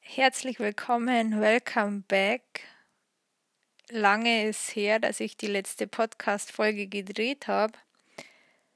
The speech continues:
aufgenommen hab. Und jetzt bin ich wieder hier. Was liegt dazwischen? Schuljahresende,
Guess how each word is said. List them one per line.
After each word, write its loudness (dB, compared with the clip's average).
aufgenommen -2
hab. -2
Und -2
jetzt -4
bin -4
ich -8
wieder -2
hier. 0
Was 0
liegt -4
dazwischen? -2
Schuljahresende, -2